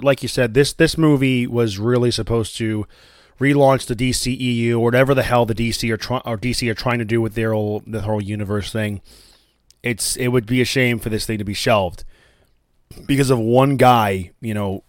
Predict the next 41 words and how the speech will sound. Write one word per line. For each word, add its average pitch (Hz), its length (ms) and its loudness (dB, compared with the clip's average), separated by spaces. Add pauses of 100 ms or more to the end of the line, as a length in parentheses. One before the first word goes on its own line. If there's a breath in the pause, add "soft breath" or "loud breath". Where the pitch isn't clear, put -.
causing 117 420 0
all 101 140 -4
this 101 120 -6
bullshit. 95 520 -6
You 113 100 -6
know, 120 160 -2
it's 139 300 0
like 180 180 6
when 170 140 4
you're 156 160 4
in 143 80 4
school 139 480 6 (320 loud breath)
and 117 80 0
there's 123 120 2
that 123 180 2
one 131 320 4
kid 123 420 0 (200 loud breath)
who 135 120 0
keeps 127 260 0
doing 135 300 0
all 127 100 0
this 123 160 -2
bullshit. 117 460 -2
He 113 40 -6
keeps, 123 240 -6 (400 soft breath)
like, 131 240 -4
or, 127 220 2
like, 120 260 -2 (280)
all 147 80 -8
these 139 160 -2
group 143 240 4
of 139 80 0
kids 123 300 0
who 120 120 0
are 117 80 0
doing 127 400 2
things, 117 340 -4 (240 loud breath)
and 139 200 0
then 135 100 0
the 123 80 -2
teacher 131 560 0